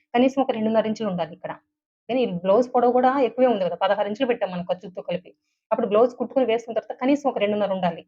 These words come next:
అంతకంటే ఎక్కువ ఉంటే ఏమవుతుంది అంటే, ఎక్కువ ఉంటే ప్రాబ్లం లేదు. అంతకంటే తక్కువ అయితే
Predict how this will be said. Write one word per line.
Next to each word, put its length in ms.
అంతకంటే 420
ఎక్కువ 260
ఉంటే 160
ఏమవుతుంది 420
అంటే, 160
ఎక్కువ 220
ఉంటే 100
ప్రాబ్లం 320
లేదు. 140
అంతకంటే 280
తక్కువ 240
అయితే 220